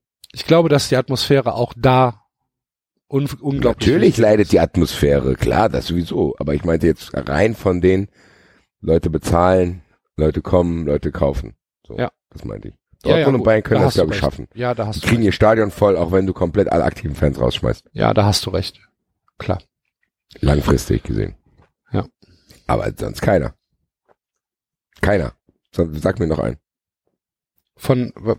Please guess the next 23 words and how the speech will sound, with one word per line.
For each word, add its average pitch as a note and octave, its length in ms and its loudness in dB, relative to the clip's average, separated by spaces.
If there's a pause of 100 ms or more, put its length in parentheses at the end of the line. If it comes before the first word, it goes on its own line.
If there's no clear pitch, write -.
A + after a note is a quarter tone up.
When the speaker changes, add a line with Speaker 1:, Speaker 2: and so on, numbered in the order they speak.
(180)
Speaker 1:
äh, - 140 -6 (720)
Speaker 2:
Bundesliga. C2+ 500 2 (2750)
Speaker 1:
ja, D3+ 200 2
ich - 120 0
weiß C4 240 2
nicht, F3 220 2
ob - 220 -6
nicht C#3 320 0 (140)
irgendwie, B2+ 380 0
keine A#2 260 2
Ahnung, A#2 220 0
Frankfurt, B2+ 540 0
der A#2 100 4
H A#2+ 80 4
S - 140 2
V, A#2+ 340 4
der A#2 160 4
F A2 140 -4
C B2 400 4
da A#2 180 4
noch A#2 160 0 (140)
nicht, - 560 -6
äh, A2 380 0